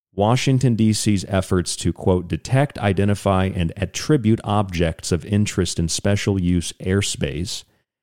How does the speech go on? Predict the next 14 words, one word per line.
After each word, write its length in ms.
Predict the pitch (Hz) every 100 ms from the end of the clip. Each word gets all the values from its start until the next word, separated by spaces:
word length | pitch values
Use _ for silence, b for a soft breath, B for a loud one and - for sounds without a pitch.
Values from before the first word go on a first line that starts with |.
| _ -
and 160 | 92 87
assess 540 | - - 127 123 -
and 280 | - 90 87
mitigate 520 | 110 110 92 85 -
any 240 | 113 110 120
associated 720 | 113 107 98 101 95 87 -
threats 340 | 98 90 - -
to 120 | 82
safety 560 | - 110 117 113 107
of 140 | - -
flight 480 | - 104 107 110 -
and 360 | 95 95 92 -
national 460 | 90 90 92 87
security." 640 | - - 98 92 71 -